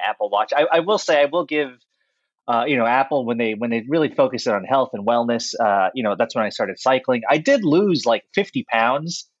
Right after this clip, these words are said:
being really diligent about cycling and, and keeping it. What, to me, the way it worked was it kinda, you know, you exert yourself for thirty minutes on the bike and you realize you've burned all of, like, a hundred and fifty calories.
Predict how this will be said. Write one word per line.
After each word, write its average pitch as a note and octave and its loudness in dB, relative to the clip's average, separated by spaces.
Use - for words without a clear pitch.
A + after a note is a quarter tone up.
being C3+ 0
really C#3 4
diligent B2+ 0
about G#2+ 2
cycling D3 0
and, G#2 -4
and A2 -6
keeping C#3+ -2
it. C#3 0
What, D3+ 2
to D#3+ 2
me, G3+ 2
the D3+ 0
way C#3 4
it A#2+ 0
worked C3+ 2
was B2 2
it A2+ -2
kinda, C3+ 2
you B2 -10
know, A2 -2
you A2+ -4
exert C#3 0
yourself B2+ 0
for A2 -16
thirty C3 2
minutes A2+ -2
on A#2+ -2
the G#2 -10
bike G#2+ 0
and C3 2
you C3 2
realize C3+ 4
you've A2 -2
burned B2 2
all A2+ 2
of, G#2+ -2
like, G2 -4
a A2 0
hundred G#2+ -4
and F#2+ -14
fifty - -12
calories. G#2 -2